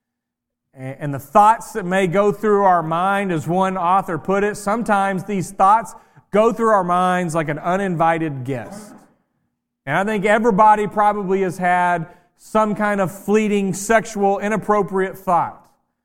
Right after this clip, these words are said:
And it's one thing to have the thought, it's another thing to feed it and to entertain it and to keep, keep it there and just keep pushing it more and more into your life and into your thoughts.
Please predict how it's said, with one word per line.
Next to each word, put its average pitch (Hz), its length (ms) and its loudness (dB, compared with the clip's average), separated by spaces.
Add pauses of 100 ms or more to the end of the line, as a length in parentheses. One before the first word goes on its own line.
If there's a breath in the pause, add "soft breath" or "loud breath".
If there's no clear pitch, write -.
(500)
And 190 120 -2
it's 190 140 -2
one 254 340 2
thing 262 280 0
to 196 100 0
have 214 460 2
the 202 100 -6
thought, 220 580 2 (460)
it's 185 160 -2
another 226 480 2
thing 151 600 -4 (280)
to 160 80 -8
feed 247 380 2
it 165 260 0 (540)
and 143 140 -8
to 190 120 -6
entertain 190 540 -2
it - 260 -8 (840)
and 143 140 -6
to 151 60 -4
keep, 196 440 -4 (380)
keep 190 240 -2
it - 160 -6
there 185 460 0
and 143 200 -8
just 156 220 -4
keep 190 420 -6 (540)
pushing 214 400 -2
it 180 240 -4
more 190 260 0
and 185 80 -2
more 180 240 -2
into 180 300 -8
your 170 140 -2
life 165 320 -2
and 151 80 -8
into 151 240 -8
your 135 120 -6
thoughts. 165 480 -2